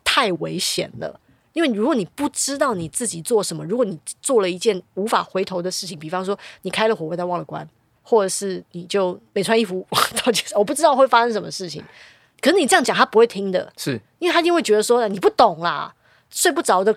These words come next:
Speaker 1: 痛苦你不知道啦”，什么类似这一类，我要怎么办？
Speaker 2: 这样的病人，呃，首先一样要给他一个替代方案，
Speaker 1: 嗯。
Speaker 2: 一样让他睡得着。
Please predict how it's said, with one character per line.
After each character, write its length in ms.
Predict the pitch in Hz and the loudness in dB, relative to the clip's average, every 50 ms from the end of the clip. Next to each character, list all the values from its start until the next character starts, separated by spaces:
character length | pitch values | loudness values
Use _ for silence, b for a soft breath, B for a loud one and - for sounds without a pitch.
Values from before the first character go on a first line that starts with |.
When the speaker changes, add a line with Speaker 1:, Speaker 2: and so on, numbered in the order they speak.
| _ | _
Speaker 1:
痛 220 | - 302 311 254 208 | 6 6 6 6 6
苦 140 | 165 185 175 | -2 -4 -6
你 100 | 165 160 | -8 -8
不 200 | 151 - 269 214 | -8 -6 -6 -6
知 260 | - - 208 214 214 | -4 -6 -6 -6 -4
道 240 | 214 - 196 - - - - | 0 0 0 0 0 -6 -10
啦”， 160 | - - - 185 | -10 -10 -10 -12
什 120 | - 165 | -12 -10
么 60 | 175 202 | -6 0
类 220 | 247 262 233 202 | 2 4 4 2
似 260 | - - - 202 180 | 0 -4 -8 -10 -10
这 160 | 175 - 208 | -4 -2 -2
一 40 | 202 214 | -2 2
类， 240 | 226 208 190 180 - - | 2 2 2 2 -2 -4
我 80 | 170 170 | -4 -4
要 80 | 190 | -2
怎 100 | 185 185 | -2 -4
么 80 | 160 151 | -10 -8
办？ 200 | - - - - _ _ _ b b b b b b b b b | -10 -12 -12 -12 _ _ _ b b b b b b b b b
Speaker 2:
这 120 | - - 220 | -2 2 2
样 60 | 180 | 2
的 60 | 156 | 2
病 200 | - 214 170 131 | 2 0 0 0
人， 240 | 120 107 104 107 110 - | 0 -2 -4 -6 -10 -6
呃， 180 | 135 127 123 123 | -4 -4 -4 -2
首 200 | - 135 123 117 | -2 -4 -4 -2
先 320 | - 160 160 160 175 180 _ - | 0 0 0 0 -2 -6 _ -8
一 80 | 131 | -2
样 160 | 147 160 156 | -2 0 2
要 260 | 156 156 147 143 139 123 | 2 2 2 2 0 -2
给 140 | - 123 | -4 -2
他 80 | 113 123 | -2 -2
一 20 | |
个 60 | 127 123 | -2 -4
替 100 | - 131 | -4 -2
代 140 | 131 123 | -2 -2
方 180 | 113 - 104 110 | -2 -4 -6 -6
案， 180 | 110 104 92 - _ - | -6 -6 -8 -10 _ -10
Speaker 1:
嗯。 180 | 202 185 190 - - | -10 -10 -10 -12 -8
Speaker 2:
一 60 | 147 | -4
样 180 | 135 143 147 143 | -2 0 0 0
让 100 | 135 127 | 0 -2
他 80 | 120 | -2
睡 160 | 120 - 123 | -2 -2 -4
得 80 | 104 98 | -4 -4
着。 180 | 95 - - | -6 -8 -10